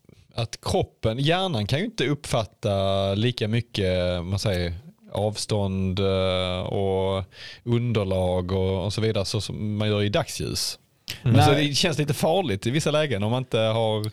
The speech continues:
Speaker 1: kanske rätt lampa eller
Speaker 3: Ja, men så är det ju,
Speaker 2: Mm.
Speaker 3: absolut. Att du ser, du har ju inte samma känsla. Men det är också det som gör att det upplevs ju nästan som att du springer snabbare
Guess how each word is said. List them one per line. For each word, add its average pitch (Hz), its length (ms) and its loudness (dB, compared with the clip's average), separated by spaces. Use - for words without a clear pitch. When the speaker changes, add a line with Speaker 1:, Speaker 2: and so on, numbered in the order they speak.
Speaker 1:
kanske 113 260 0
rätt 107 400 -2
lampa 104 460 -2
eller 87 260 0
Speaker 3:
Ja, 147 140 6
men 139 140 2
så 180 120 2
är 196 100 2
det 185 80 2
ju, 110 80 6
Speaker 2:
Mm. 98 120 6
Speaker 3:
absolut. 113 400 2
Att 120 140 2
du 127 80 4
ser, 120 280 2
du 131 160 4
har 131 240 4
ju 131 60 4
inte 131 220 0
samma 95 540 0
känsla. - 240 0
Men 127 80 4
det 156 160 4
är 151 40 6
också 151 240 0
det 139 120 4
som 135 160 2
gör 123 100 4
att 113 100 -2
det 127 60 -2
upplevs - 640 0
ju 113 40 4
nästan 143 220 2
som 113 180 4
att 107 120 2
du - 80 0
springer 107 280 2
snabbare 107 640 2